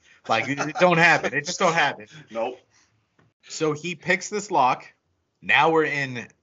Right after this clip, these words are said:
Speaker 1: a theater from fucking hell. Uh, just nothing but dolls. And every one of them is like, "Oh, this is better." <laughs>
Speaker 2: Right.
Speaker 1: "This is better." And Sam goes, "Just don't touch anything."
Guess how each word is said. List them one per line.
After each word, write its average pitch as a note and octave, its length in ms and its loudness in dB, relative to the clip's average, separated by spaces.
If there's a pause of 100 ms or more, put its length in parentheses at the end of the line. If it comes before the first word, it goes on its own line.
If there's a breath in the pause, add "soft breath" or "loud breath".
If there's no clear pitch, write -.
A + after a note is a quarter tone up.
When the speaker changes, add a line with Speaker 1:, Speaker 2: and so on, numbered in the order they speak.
(220)
Speaker 1:
a A2 120 -8
theater C3 920 -6 (180)
from G2+ 400 -10
fucking A#2+ 640 -4 (180)
hell. F2 520 -6 (920)
Uh, G2 200 2
just - 260 -12
nothing C#3 320 0
but B2+ 220 -2
dolls. G#2+ 560 -2
And A#2 180 -4
every C#3+ 300 0
one C#3 180 2
of C3 80 0
them A#2+ 140 -8
is A2+ 120 -10
like, G#2 280 -4
"Oh, A2+ 160 -4
this G2 240 -10
is G#2 80 -16
better." F2+ 360 -6 (560)
<laughs> - 260 -10
Speaker 2:
Right. G#3+ 460 0 (720 loud breath)
Speaker 1:
"This G3 240 2
is G3 120 -4
better." D3 420 0 (400 soft breath)
And C#3+ 160 -6
Sam D#3 320 0
goes, C#3+ 360 -4 (200)
"Just - 260 -10
don't C#3+ 260 -8
touch - 300 -8
anything." F#2+ 500 -14